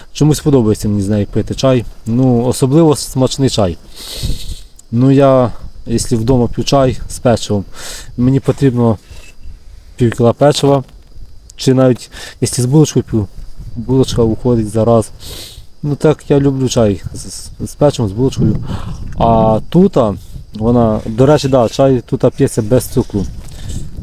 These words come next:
А, так само, якщо я п'ю чай, якщо ви помітили по відео, то я чимало цукру,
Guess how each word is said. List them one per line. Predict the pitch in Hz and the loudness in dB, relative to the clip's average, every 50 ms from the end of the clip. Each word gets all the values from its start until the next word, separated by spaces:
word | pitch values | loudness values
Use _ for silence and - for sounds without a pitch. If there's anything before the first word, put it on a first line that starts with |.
| - - - | -12 -10 -6
А, | - 113 113 117 113 104 - - - - - | -2 2 4 4 4 2 -2 -6 -14 -12 -6
так | - 123 - | -6 -4 -2
само, | - 135 131 127 123 | 0 2 2 4 4
якщо | 123 123 123 123 123 113 - - 127 | 4 4 4 2 2 0 2 2 2
я | 123 | 2
п'ю | - - 131 120 | 2 2 -2 -2
чай, | - - - 135 131 131 110 - - - - - - | -2 2 2 4 4 4 2 -2 -8 -18 -16 -8 -2
якщо | 113 120 - - - 123 | -2 0 0 2 2 2
ви | 123 120 | 2 2
помітили | - - 123 127 123 - - 123 | 0 0 0 0 0 0 0 -2
по | 110 - 120 | 0 0 -2
відео, | 117 117 110 110 107 - - - - - - - - - - - - - - - - | 0 0 2 2 0 0 -2 -4 -6 -6 -8 -8 -8 -10 -10 -10 -10 -10 -8 -4 0
то | 117 | 2
я | 120 120 - | 2 2 2
чимало | - 135 135 131 127 117 110 107 101 - - - - | 2 2 2 4 4 4 2 2 0 -4 -12 -10 -6
цукру, | 123 113 - - 117 110 104 | -6 -6 -4 -2 -2 -2 -2